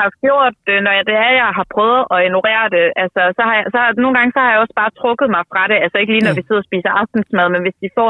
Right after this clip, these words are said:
Speaker 1: en skål... Øh, øh, grøntsager og frugter der om aftenen eller sådan nogle
Speaker 2: Mhm.
Speaker 1: ting, og de begynder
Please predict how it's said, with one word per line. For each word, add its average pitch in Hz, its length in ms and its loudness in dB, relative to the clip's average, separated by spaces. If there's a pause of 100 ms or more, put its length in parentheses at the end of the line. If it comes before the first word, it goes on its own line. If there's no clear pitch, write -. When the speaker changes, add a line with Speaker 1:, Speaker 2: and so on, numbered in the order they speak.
Speaker 1:
en 202 120 -8
skål... 185 300 0 (140)
Øh, 165 120 2 (540)
øh, 165 280 2 (160)
grøntsager 196 680 0
og 175 140 -2
frugter 233 380 -2
der 208 160 2
om 202 60 -2 (120)
aftenen 190 400 -2
eller 160 220 0
sådan 208 140 -4
nogle 190 140 0
Speaker 2:
Mhm. 170 100 -6
Speaker 1:
ting, 220 120 2 (160)
og 180 40 0 (100)
de 202 60 -4 (120)
begynder 214 300 0